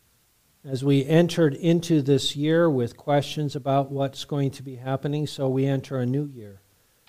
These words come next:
Again, we don't know, but you do. You have predetermined, you have ordained, you have foreordained whatsoever comes to pass. And so we do trust, trust in you. We rest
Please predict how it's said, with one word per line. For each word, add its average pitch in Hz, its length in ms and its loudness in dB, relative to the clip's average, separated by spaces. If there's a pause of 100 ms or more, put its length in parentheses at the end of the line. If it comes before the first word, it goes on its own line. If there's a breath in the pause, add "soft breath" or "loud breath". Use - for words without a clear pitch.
(120)
Again, 131 440 0
we 151 160 6
don't 180 260 8
know, 151 520 4 (920)
but 135 140 2
you 139 260 4
do. 135 340 4
You 131 140 2
have 147 260 4
predetermined, 160 1000 -2
you 151 120 -4
have 143 240 2
ordained, 120 720 -2 (140)
you 135 100 -14
have 131 80 -12
foreordained 127 800 0
whatsoever 131 560 -2
comes 120 400 -8
to 113 60 -20
pass. 117 520 -6 (880)
And 131 140 -14
so 143 220 10
we 135 160 6
do 147 360 6
trust, - 680 2 (400)
trust 170 400 6
in 143 160 -4
you. 120 180 -16
We 120 300 -16 (400)
rest 151 460 6